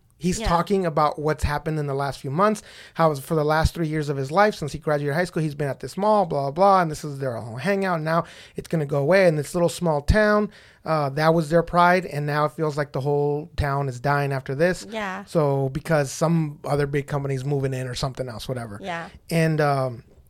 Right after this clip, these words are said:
Speaker 1: so that, that's
Speaker 2: Fucking Amazon.
Speaker 1: so during breakfast and his, on his way to work, on his last day of work, he explains the plot. Or not the
Speaker 2: Mm-hmm.
Speaker 1: plot, but the, the whole, he sets it up, right?
Speaker 2: Yeah.
Speaker 1: And then as he's going, now we s-, we transition over.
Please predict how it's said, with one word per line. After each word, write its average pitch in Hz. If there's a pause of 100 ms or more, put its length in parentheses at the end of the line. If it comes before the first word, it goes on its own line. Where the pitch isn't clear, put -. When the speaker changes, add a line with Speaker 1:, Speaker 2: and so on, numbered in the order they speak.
(280)
Speaker 1:
so 165
that, 175
that's 180
Speaker 2:
Fucking -
Amazon. 190
Speaker 1:
so 190
during 202
breakfast 190
and 170
his, 165
on 151
his 156
way 160
to 180
work, 151
on 139
his 127
last 147
day 143
of 127
work, 123 (400)
he 175
explains 151
the 135
plot. - (440)
Or 156
not 165
the -
Speaker 2:
Mm-hmm. 233
Speaker 1:
plot, 151
but 143
the, 143
the 143
whole, 143
he 143
sets -
it 117
up, 101 (260)
right? 151
Speaker 2:
Yeah. 170 (380)
Speaker 1:
And 156
then 147
as 139
he's 139
going, 190 (720)
now 160
we 160
s-, -
we 147
transition 160
over. 196